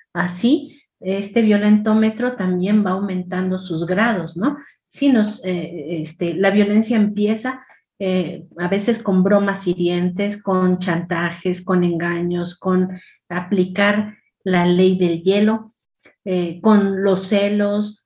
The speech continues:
con descalificarnos, con, este, culparnos de algo,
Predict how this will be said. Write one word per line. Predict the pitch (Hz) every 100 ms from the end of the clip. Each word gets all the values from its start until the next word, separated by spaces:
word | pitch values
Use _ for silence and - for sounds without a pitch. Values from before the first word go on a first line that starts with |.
| _
con | - 233 233 226
descalificarnos, | 220 - 190 180 180 180 - - 180 196 190 190 190 -
con, | 220 226 226 226 214 196
este, | 180 180 - 180
culparnos | 196 202 196 220 233 240 214 190 175
de | 165
algo, | 180 190 190 185